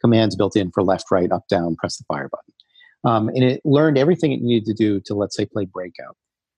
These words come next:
um, without anything built in about what an object is or what space or time is and, and so forth. The catch is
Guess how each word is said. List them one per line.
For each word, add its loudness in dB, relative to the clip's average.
um, 0
without 2
anything 0
built 2
in 0
about 0
what 2
an 2
object -4
is 2
or -2
what -6
space 0
or -8
time -2
is -2
and, -16
and -6
so 0
forth. -6
The 0
catch -4
is 2